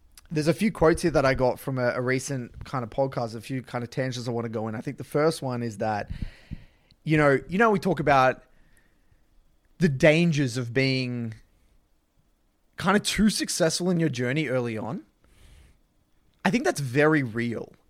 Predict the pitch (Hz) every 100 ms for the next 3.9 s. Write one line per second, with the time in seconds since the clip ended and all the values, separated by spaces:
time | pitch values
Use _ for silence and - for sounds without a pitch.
0 | _ 165 165 262 190 117 131 160 107 117
1 | 139 120 - 156 202 170 156 156 170 143
2 | 127 131 127 117 117 139 120 139 - 165
3 | 151 131 120 110 131 175 - -